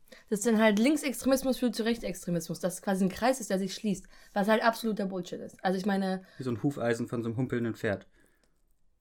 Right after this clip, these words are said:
Speaker 1: Genau, aber ein Huf-, ein geschlossenes Hufeisen.
Speaker 2: Ja, ja,
Speaker 1: Also als wär's
Speaker 2: genau.
Speaker 1: einfach die ganze Zeit,
Speaker 2: Ja,
Speaker 1: es wär
Speaker 2: ja.
Speaker 1: halt ein Kreis, was ja totaler
Speaker 2: Macht
Speaker 1: Quatsch
Speaker 2: so eine
Speaker 1: ist.
Speaker 2: Piru-, Pirouette, so das Pferd.
Speaker 1: Wie ein Bumerang, der
Speaker 2: Mhm.
Speaker 1: einfach komplett in den Kreis geht und nicht
Speaker 2: Ja.
Speaker 1: irgendwann wieder aufhört.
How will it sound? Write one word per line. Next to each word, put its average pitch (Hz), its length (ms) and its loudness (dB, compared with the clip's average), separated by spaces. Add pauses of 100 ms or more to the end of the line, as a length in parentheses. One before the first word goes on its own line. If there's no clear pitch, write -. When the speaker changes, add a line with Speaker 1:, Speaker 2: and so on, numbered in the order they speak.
(560)
Speaker 1:
Genau, 240 300 10
aber 285 80 6
ein 247 80 8
Huf-, 269 180 2
ein 240 60 0
geschlossenes 247 460 0
Hufeisen. 156 480 -6
Speaker 2:
Ja, 139 80 8
ja, 139 60 12
Speaker 1:
Also - 120 10
als 143 80 10
wär's 285 120 10
Speaker 2:
genau. - 100 8
Speaker 1:
einfach 262 180 4
die 262 80 4
ganze 285 300 6
Zeit, 262 420 4
Speaker 2:
Ja, 131 120 0
Speaker 1:
es 240 60 2
wär 269 100 8
Speaker 2:
ja. 269 40 8
Speaker 1:
halt 247 120 4
ein 233 120 2
Kreis, 240 320 0
was 208 160 -2
ja 214 100 0
totaler 226 340 0
Speaker 2:
Macht - 100 -6
Speaker 1:
Quatsch 311 220 -2
Speaker 2:
so - 80 0
eine 240 40 4
Speaker 1:
ist. - 80 -2
Speaker 2:
Piru-, 123 460 0
Pirouette, 123 480 -2
so 101 100 -4
das - 160 -12
Pferd. - 320 -6 (140)
Speaker 1:
Wie 269 100 10
ein 262 140 10
Bumerang, 247 680 4
der 226 160 4
Speaker 2:
Mhm. 233 80 4
Speaker 1:
einfach 240 320 2 (160)
komplett 254 380 6
in 262 60 2
den 240 80 4
Kreis 311 300 0
geht 180 160 -4
und 220 80 2
nicht 254 120 4
Speaker 2:
Ja. 277 80 4
Speaker 1:
irgendwann 202 180 6
wieder 220 180 2
aufhört. 180 260 -4